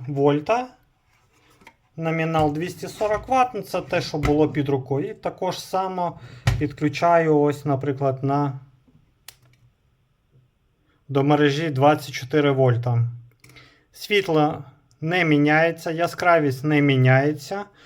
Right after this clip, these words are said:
Полярність також сама ми можемо міняти. Це вже не має різниці. Драйвер сам переключає полярність так, як йому буде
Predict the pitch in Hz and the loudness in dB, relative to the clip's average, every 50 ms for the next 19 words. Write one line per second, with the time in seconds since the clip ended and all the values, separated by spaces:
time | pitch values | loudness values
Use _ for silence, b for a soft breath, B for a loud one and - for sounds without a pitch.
0 | b b b b b - 165 156 165 170 165 156 156 156 151 135 131 - - 147 | b b b b b 0 2 6 8 8 8 8 6 4 0 0 -2 -2 -6 -4
1 | 147 - 151 147 139 - - - 165 175 185 190 180 170 170 165 160 156 147 151 | -2 -2 -2 -2 -2 -4 -6 -4 -4 -4 -2 -2 -4 -2 -2 -2 0 0 0 0
2 | 151 143 143 147 147 147 151 147 143 - - _ _ _ _ _ _ _ _ _ | -2 -2 -2 -2 -2 -2 -2 -4 -6 -8 -14 _ _ _ _ _ _ _ _ _
3 | _ _ - 143 147 151 156 151 147 131 123 - 120 113 110 110 - - - _ | _ _ -4 -2 0 2 4 4 4 4 2 2 -2 -4 -4 -4 -8 -14 -20 _
4 | _ _ _ _ _ _ _ _ - - - 170 170 151 139 156 151 147 147 143 | _ _ _ _ _ _ _ _ -14 -6 -4 -2 -2 -2 -2 0 2 2 2 2
5 | 143 147 147 151 147 151 151 151 139 - - - 139 143 135 131 131 131 131 127 | 2 2 2 2 2 0 0 -2 -6 -8 -12 -8 -4 -2 0 2 2 2 2 2
6 | 131 - 127 120 117 120 120 - - B B B B B B B B B B B | 0 0 -2 -2 -2 -2 -4 -8 -14 B B B B B B B B B B B
7 | B B B B 143 135 127 143 165 185 190 190 180 180 175 165 151 123 - 185 | B B B B -6 -2 0 4 6 6 6 6 6 4 0 0 -2 -4 0 0
8 | 165 156 147 156 156 147 139 135 - 147 135 - 175 165 160 156 156 151 170 180 | 0 0 0 0 0 -2 -2 -2 -4 -6 -6 -4 -4 -2 -2 -2 -2 -2 -2 0
9 | 202 214 220 214 214 214 208 - - - _ _ - - 170 165 - 160 147 - | 2 2 0 0 -2 -8 -10 -12 -16 -20 _ _ -10 -8 -8 -6 -6 -8 -10 -8
10 | - 143 135 131 139 151 160 156 135 127 131 135 131 139 143 139 | -6 -4 -2 -2 -2 -2 -4 -4 -4 -2 -2 0 0 0 -2 -2